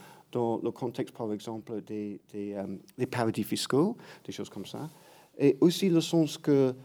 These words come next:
l'entreprise est maintenant, euh, soumise, euh, aux nouvelles règles concernant la, la, la liberté de circulation des capitaux. Donc c'est très, très facile,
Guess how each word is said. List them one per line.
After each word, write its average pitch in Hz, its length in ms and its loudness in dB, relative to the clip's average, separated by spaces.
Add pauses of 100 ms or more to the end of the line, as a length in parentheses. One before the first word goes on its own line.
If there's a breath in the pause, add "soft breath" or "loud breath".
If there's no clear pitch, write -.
(160)
l'entreprise 139 1120 2 (360 soft breath)
est 135 100 2
maintenant, 131 800 2 (420 loud breath)
euh, 113 380 4
soumise, 135 800 0 (260)
euh, 117 220 0
aux 120 140 0
nouvelles 135 520 0
règles 156 520 2 (260 loud breath)
concernant 131 540 -2
la, 120 240 -2
la, 117 260 0
la 120 140 0
liberté 139 340 2
de 120 80 -4
circulation 127 480 0
des 117 100 -2
capitaux. 147 480 -4 (160 loud breath)
Donc 127 120 0
c'est 127 160 0
très, - 180 4
très 165 180 4
facile, 151 640 4